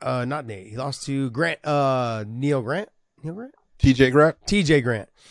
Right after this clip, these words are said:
Speaker 1: He lost T J Grant, but they, they, they wouldn't let that go. Yeah, Gray's your teammate. You know, like, when you guys gonna fight? And then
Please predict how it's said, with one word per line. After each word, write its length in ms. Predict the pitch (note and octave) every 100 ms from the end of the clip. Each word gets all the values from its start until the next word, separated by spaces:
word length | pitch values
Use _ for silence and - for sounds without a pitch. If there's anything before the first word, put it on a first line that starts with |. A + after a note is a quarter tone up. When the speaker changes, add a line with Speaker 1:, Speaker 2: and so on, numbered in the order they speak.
| - - -
Speaker 1:
He 80 | D3
lost 260 | E3 E3 -
T 80 | D#3+
J 160 | D#3+
Grant, 340 | C#3 G3 C#3+ - _ _ _ _
but 260 | - E3 - -
they, 260 | B2 D#3+ - -
they, 380 | C3 E3+ G3+ D3
they 160 | D#3+
wouldn't 280 | A3 B3 F3+
let 180 | F3 -
that 220 | D#3 B2
go. 320 | D3+ E3 A2
Yeah, 260 | G#2 E3 D3
Gray's 540 | A2+ C3+ D3+ D#3 A2+ A#2
your 120 | C#3+
teammate. 640 | - D#3+ D3+ D3 D3 C#3+ C#3
You 120 | C#3+
know, 180 | C#3+ C#3
like, 220 | C3 -
when 120 | D3
you 100 | C#3+
guys 220 | C#3+ C3+
gonna 140 | C#3 B2+
fight? 320 | - D3+ A2+
And 100 | A#2
then 380 | G3 A#3 F3